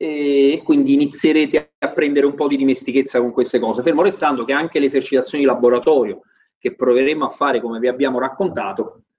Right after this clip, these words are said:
eh, si baseranno alla fine su una serie di operazioni fisiche, ma poi alla fine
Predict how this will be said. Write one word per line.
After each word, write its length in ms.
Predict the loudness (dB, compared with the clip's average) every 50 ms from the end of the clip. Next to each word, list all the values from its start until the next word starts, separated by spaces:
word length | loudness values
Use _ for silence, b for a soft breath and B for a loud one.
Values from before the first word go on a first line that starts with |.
| _ _ _ _
eh, 760 | -2 0 2 2 2 2 0 -2 -2 -4 -4 -4 -4 -4 -4
si 220 | -6 -6 -8 -6 -2
baseranno 480 | -2 -2 0 0 -2 -2 -4 -6 -2
alla 140 | -2 -2 -2
fine 380 | -2 -6 -14 -14 -10 -10 -10 -8
su 160 | -8 -8 -8
una 180 | -8 -10 -6
serie 200 | -2 0 0 0
di 80 | 0 0
operazioni 560 | 0 0 -2 -2 -4 -2 0 0 0 0 0
fisiche, 640 | -4 -6 -6 -6 -4 0 2 2 2 2 -2 -12 _ _
ma 140 | -2 -2 -2
poi 180 | 0 -2 0 0
alla 100 | 0 0
fine 240 | -2 -6 -14 -20